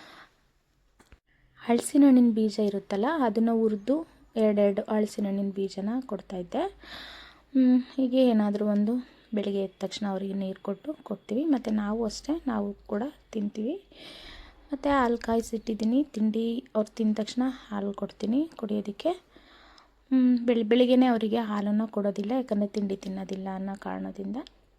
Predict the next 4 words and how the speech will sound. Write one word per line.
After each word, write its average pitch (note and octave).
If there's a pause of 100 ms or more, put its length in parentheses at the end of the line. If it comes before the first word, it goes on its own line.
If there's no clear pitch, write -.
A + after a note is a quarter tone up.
(200)
ನಾನಿಲ್ಲಿ C#4+ (340)
ಚಿತ್ರಾನ್ನ G#3+
ಮಾಡ್ತಾಯಿದ್ದೀನಿ. G3+ (560)
ಚಿತ್ರಾನ್ನ D4+